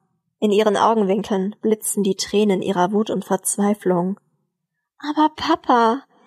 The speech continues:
ich bin doch nicht achtzehn Stunden unterwegs gewesen, um jetzt hier auf dem Zimmer zu hocken“, schrie sie ihn an. „Vor allem so ganz allein.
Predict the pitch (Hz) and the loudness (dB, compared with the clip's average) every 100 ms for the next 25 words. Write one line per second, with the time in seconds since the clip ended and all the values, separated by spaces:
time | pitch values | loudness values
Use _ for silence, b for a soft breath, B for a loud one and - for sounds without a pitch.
0 | b 202 - - 302 285 269 - _ 269 | b -4 -4 0 2 2 0 -4 _ -12
1 | - - 330 - 277 277 294 277 277 320 | -10 -6 -4 -2 -2 0 -2 0 -2 -2
2 | - - 233 240 - 311 277 285 - 269 | -2 0 4 2 2 -2 -2 -2 -4 -2
3 | 277 - 339 - - 370 466 427 - 254 | 0 0 -4 -4 -2 2 2 2 0 0
4 | 254 - 208 196 - _ _ - - 214 | 0 -2 -4 -4 -6 _ _ -10 -2 0
5 | 196 190 190 175 180 180 208 _ _ _ | 0 0 0 0 -2 -2 -6 _ _ _
6 | _ _ _ _ _ _ - 349 339 294 | _ _ _ _ _ _ -2 2 2 2
7 | 330 349 240 254 277 285 233 | 0 0 0 0 2 2 0